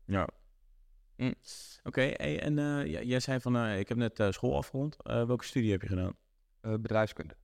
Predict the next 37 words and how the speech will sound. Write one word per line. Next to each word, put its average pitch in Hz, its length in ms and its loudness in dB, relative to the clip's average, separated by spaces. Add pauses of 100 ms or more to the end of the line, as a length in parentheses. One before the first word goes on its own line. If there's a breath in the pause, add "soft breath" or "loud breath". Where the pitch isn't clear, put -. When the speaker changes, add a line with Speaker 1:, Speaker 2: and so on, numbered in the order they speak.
Speaker 1:
Bedrijfskunde. 92 600 0 (400)
Speaker 2:
Ja. - 80 -8
Speaker 1:
Oké. - 100 -6 (280)
Verder 113 200 4
nog 110 80 4
wel 117 120 8
ambities 110 520 2
om 110 100 4
daar 104 240 6
iets 107 160 -2
mee 110 140 4
te - 60 -6
gaan 107 120 0
doen? 135 280 2
Of, 117 260 -2
eh, 110 480 4
wil 107 180 4
je 104 120 4
liever 104 220 2
in 104 80 6
de 104 60 2
sport, - 380 0
eh, 98 100 6
tak 95 260 0
blijven? 92 680 0 (200)
Speaker 2:
Ik - 140 -6
zit 104 120 -6
nu 113 100 0
wel 147 120 0
lekker 156 220 -2
in 151 60 4
de 151 60 2
sporttak, 120 380 -2
moet 90 100 0
ik - 60 -6
zeggen. 113 380 0 (280)
Speaker 1:
Hm. 92 140 -6